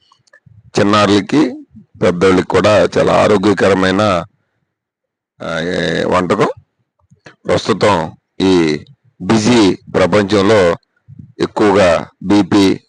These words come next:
షుగర్లు వంటివి వస్తున్నాయి. అలాంటి వారు ఇవి తినడం వల్ల చాలా ఉపయోగం ఉంటుంది.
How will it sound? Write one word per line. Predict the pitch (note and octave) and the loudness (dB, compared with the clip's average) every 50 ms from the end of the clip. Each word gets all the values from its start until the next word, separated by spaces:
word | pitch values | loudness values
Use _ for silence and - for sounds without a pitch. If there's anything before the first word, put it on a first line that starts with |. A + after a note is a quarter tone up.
| _ - | _ -10
షుగర్లు | - - - G2+ F#2 G#2 G2 G2 G2 | -6 -2 -2 0 2 2 2 2 2
వంటివి | F#2+ F#2+ F#2 F#2 G2 G2+ F#2+ F2+ F2 - | 2 2 2 2 2 2 2 2 0 0
వస్తున్నాయి. | - - - F3 - - G3 G#3+ G2 G2 - - D3 F#4+ - _ _ _ _ _ _ _ _ _ _ _ _ _ _ _ _ _ _ _ _ _ _ - | -2 -2 -4 -4 -4 -2 -4 -2 -2 -2 -2 -2 -2 -4 -6 _ _ _ _ _ _ _ _ _ _ _ _ _ _ _ _ _ _ _ _ _ _ -6
అలాంటి | F#2 F#2+ G2 F#2+ F2+ | -4 -2 -2 0 0
వారు | F#2 F#2+ F#2+ G2+ G#2+ G2+ F2+ E2+ D#2+ - _ _ _ _ _ _ - _ _ - | 0 2 2 2 2 2 0 0 -4 -10 _ _ _ _ _ _ -20 _ _ -4
ఇవి | G2+ F#2+ F#2 | -2 -2 -2
తినడం | D#2+ - F#2+ F#2+ G2+ G2+ G#2 G2 F#2+ | 0 0 -2 0 0 0 2 2 2
వల్ల | F#2 F#2 G2+ G#2+ G2 F2 D#2 - _ _ - - | 2 2 0 0 -2 -4 -6 -10 _ _ -2 0
చాలా | F#2+ F#2+ G2 F2+ | 2 2 2 2
ఉపయోగం | E2+ F#2+ G2+ G2 F#2 F#2+ | 2 2 2 2 2 0
ఉంటుంది. | F#2+ F2+ F2 F#2+ F#2+ A2 C3+ | 0 -2 -2 -2 -2 -2 -4